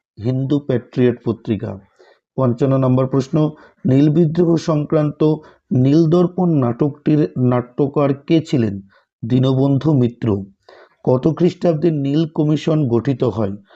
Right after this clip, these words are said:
আঠারোশো ষাট খ্রিস্টাব্দে। পাবনার কৃষক বিদ্রোহ কবে হয়েছিল? আঠারোশো তিয়াত্তর খ্রিস্টাব্দে। পাবনার কৃষক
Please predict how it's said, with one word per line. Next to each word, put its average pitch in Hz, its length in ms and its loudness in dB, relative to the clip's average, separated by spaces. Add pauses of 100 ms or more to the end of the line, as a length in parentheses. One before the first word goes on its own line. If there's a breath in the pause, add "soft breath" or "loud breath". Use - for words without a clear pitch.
(300 soft breath)
আঠারোশো 147 560 0
ষাট 147 360 -4
খ্রিস্টাব্দে। 107 600 -4 (640 soft breath)
পাবনার 131 500 2
কৃষক 147 520 -2
বিদ্রোহ 139 400 -2 (640 soft breath)
কবে 135 320 2
হয়েছিল? 113 420 -2 (540 soft breath)
আঠারোশো 135 540 -2
তিয়াত্তর 139 560 -2
খ্রিস্টাব্দে। 104 680 -6 (640 soft breath)
পাবনার 139 460 -2
কৃষক 156 400 -2